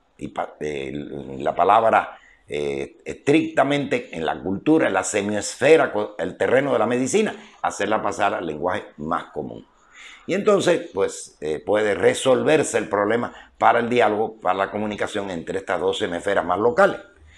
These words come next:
de dos ámbitos determinados, el hombre de la vida común y el hombre que ha estudiado determinados aspectos. Cada vez que yo doy una clase, y sobre todo cuando explico clases de filosofía,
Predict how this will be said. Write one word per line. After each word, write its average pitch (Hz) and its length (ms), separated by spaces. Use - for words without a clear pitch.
de 92 180
dos 117 360
ámbitos 107 560
determinados, 85 640
el 92 140
hombre 120 260
de 127 80
la 123 100
vida 156 240
común 214 380
y 113 80
el 107 80
hombre 113 260
que 104 80
ha 101 40
estudiado 95 640
determinados 80 720
aspectos. - 340
Cada 165 240
vez 156 160
que 117 220
yo 143 140
doy 139 180
una 107 260
clase, 143 360
y 95 80
sobre 92 320
todo - 200
cuando 80 460
explico 107 440
clases 104 340
de 78 100
filosofía, 76 720